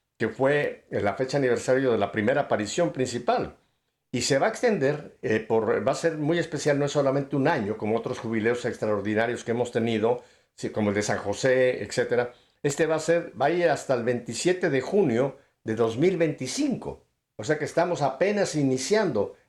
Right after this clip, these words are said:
este año y medio de este jubileo, Diego. Y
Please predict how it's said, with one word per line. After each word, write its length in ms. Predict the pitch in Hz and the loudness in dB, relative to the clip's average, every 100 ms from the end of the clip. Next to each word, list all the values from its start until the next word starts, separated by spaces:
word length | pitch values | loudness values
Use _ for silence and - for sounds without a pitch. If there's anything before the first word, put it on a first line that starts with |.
| - | -6
este 480 | 135 - 139 139 | -4 0 2 2
año 240 | - 139 151 | 2 2 2
y 40 | |
medio 240 | 139 151 135 | 4 2 2
de 100 | 139 | 0
este 180 | 139 | -2
jubileo, 480 | 135 110 117 165 196 | -6 -4 -2 2 2
Diego. 400 | 131 165 139 - - _ _ _ _ _ - | 2 0 0 -4 -10 _ _ _ _ _ -8
Y 380 | 127 135 - | -2 -2 -2